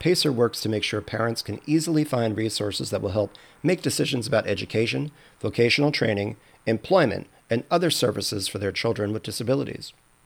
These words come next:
Other programs of theirs include resources for grandparents, information about bullying and housing, as well as software and adaptive devices and training to help kids with disabilities better communicate. Next is the Morgan Project.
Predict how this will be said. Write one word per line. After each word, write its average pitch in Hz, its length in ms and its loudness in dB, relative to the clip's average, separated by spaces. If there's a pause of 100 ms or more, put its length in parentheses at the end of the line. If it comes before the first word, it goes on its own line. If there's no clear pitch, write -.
(540)
Other 208 160 8
programs 110 500 4
of 95 80 -8
theirs 104 300 2
include 101 360 -2
resources 113 640 -2
for - 140 -6
grandparents, 123 760 0 (320)
information 120 500 2
about 98 300 2
bullying 117 340 4
and 98 120 -2
housing, 101 440 -2 (520)
as 139 160 2
well 151 100 8
as 147 140 4
software 110 560 2
and 101 100 -4
adaptive 120 480 0
devices 104 560 0 (160)
and 123 140 0
training 117 400 4
to 101 100 -4
help 107 180 2
kids 120 300 0
with 110 140 -8
disabilities 104 580 0
better 107 260 0
communicate. 107 600 -4 (1080)
Next 151 440 4
is 123 100 -6
the 143 80 0
Morgan 143 380 4
Project. - 560 -4